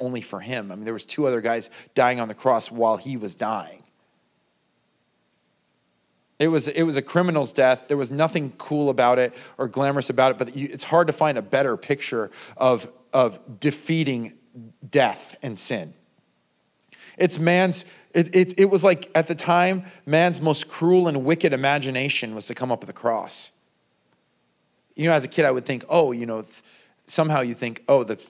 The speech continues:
the spikes in their arms kills them." You're like, "That doesn't kill them." I mean, maybe you could catch an artery and they could bleed out or something like that. But you guys know the way that someone who dies on the cross dies, right? Suffocation.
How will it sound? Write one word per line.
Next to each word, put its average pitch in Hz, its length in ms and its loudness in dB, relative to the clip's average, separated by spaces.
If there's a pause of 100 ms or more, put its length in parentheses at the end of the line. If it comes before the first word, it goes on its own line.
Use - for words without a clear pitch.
the 98 100 -14
spikes - 580 -4
in 107 100 -10
their 98 200 -8
arms 104 380 -8
kills 113 360 -10
them." 69 240 -18
You're - 100 -16
like, 90 140 -16
"That 139 160 -10
doesn't 98 360 -16
kill - 260 -20
them." - 180 -20 (800)
I - 60 -18
mean, 123 160 -8
maybe 139 160 -4
you 120 80 -6
could 110 140 -14
catch 110 200 -8
an 107 60 -12
artery 104 420 -8
and 101 100 -12
they 101 60 -12
could 90 160 -18
bleed 104 320 -12
out 104 220 -6
or 98 60 -14
something 95 280 -16
like 92 140 -18
that. 104 180 -8 (240)
But 117 80 -8
you 139 60 -4
guys 170 180 0
know 110 120 -12
the 101 80 -10
way 107 240 -6
that 104 200 -12 (280)
someone 113 260 -12
who 98 80 -10
dies 101 460 -6
on 98 120 -12
the 101 60 -14
cross 117 400 -6
dies, 110 420 -8
right? 117 280 -6 (1200)
Suffocation. - 1000 -6